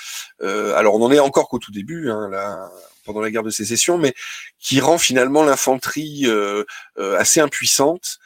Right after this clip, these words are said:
Euh, elle s'épuise très vite, il est très difficile d'attaquer. Quand on réussit à, à,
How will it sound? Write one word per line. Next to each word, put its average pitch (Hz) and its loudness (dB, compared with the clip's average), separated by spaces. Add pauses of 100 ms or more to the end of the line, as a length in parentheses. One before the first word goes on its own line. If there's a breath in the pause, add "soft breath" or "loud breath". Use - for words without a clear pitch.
(420 loud breath)
Euh, 104 -4
elle 120 -6
s'épuise - -2
très - -2
vite, 151 -6
il 101 -10
est 98 -12
très 127 -4
difficile 117 -6
d'attaquer. 117 -4
Quand 117 -10
on 107 -4
réussit 113 0
à, 110 6
à, 98 0